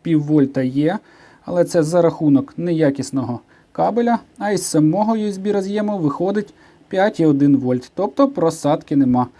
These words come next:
Ну і зараз подивимося, який максимальний струм та U S B-шка зможе видати. Погнали. Три і два, три і три, три і чотири, три з половиною, три і шість,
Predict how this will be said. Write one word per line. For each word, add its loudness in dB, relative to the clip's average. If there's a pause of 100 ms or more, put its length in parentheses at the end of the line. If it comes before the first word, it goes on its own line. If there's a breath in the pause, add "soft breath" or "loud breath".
Ну 4
і 2
зараз 4
подивимося, -2
який -2
максимальний 2
струм 0
та -2
U 4
S 4
B-шка -2
зможе 4
видати. -4 (720 loud breath)
Погнали. 2 (640)
Три 0
і 2
два, 2 (140)
три 2
і 4
три, 2 (1120)
три 0
і 4
чотири, 2 (600)
три -6
з -12
половиною, 0 (260)
три 0
і 2
шість, -6